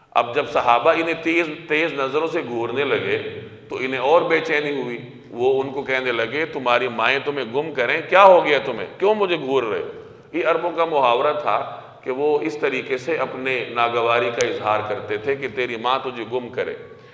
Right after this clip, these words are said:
तो सहाबा ने जब, जब उन्होंने ये जुमला कहा, ये भी नमाज में कहा, तो फिर सहाबा किराम ने उनको रोकने के लिए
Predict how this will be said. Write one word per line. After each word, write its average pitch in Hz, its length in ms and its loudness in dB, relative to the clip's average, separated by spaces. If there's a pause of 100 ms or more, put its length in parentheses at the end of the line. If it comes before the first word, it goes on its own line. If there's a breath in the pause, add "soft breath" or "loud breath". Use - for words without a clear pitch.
(340 loud breath)
तो 123 260 0
सहाबा 117 480 0
ने 117 440 -4 (380)
जब, 117 380 -6
जब 110 200 -6
उन्होंने 147 300 -2
ये 160 180 0
जुमला 170 300 0
कहा, 135 320 4
ये 139 200 0
भी 180 120 -2
नमाज 160 380 4
में 160 120 -4
कहा, 135 540 0 (180)
तो 131 80 -2
फिर 156 180 -4
सहाबा 131 400 4
किराम 123 500 0
ने 170 60 -2
उनको 147 300 -2
रोकने 113 440 -2
के 123 160 -4
लिए 110 580 -4